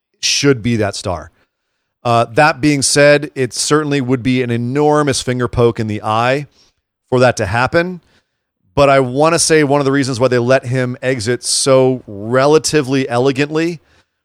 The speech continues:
was because he maybe made a handshake agreement to not go to A E W. I think he just wants to go have fun again.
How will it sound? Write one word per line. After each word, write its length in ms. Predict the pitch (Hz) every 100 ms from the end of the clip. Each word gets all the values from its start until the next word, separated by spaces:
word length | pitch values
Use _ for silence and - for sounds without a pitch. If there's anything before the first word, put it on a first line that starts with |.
| _
was 360 | 113 123 127 101
because 540 | 117 - 131 127 117
he 140 | 120 113
maybe 440 | 120 120 131 131 123
made 200 | 123 120
a 60 |
handshake 340 | 110 123 123 117
agreement 340 | 120 117 113
to 80 | 110
not 420 | 104 113 110 110
go 100 | 104
to 80 | 98
A 140 | 98
E 160 | 95 92
W. 440 | 95 92 117 135 131 _ _ _ _ _ _ -
I 160 | 135
think 320 | 156 190 175 -
he 180 | 147
just 180 | 160 -
wants 160 | 143 127
to 100 | 120
go 200 | 127 110
have 200 | 107 98
fun 320 | - 104 101
again. 340 | 95 90 80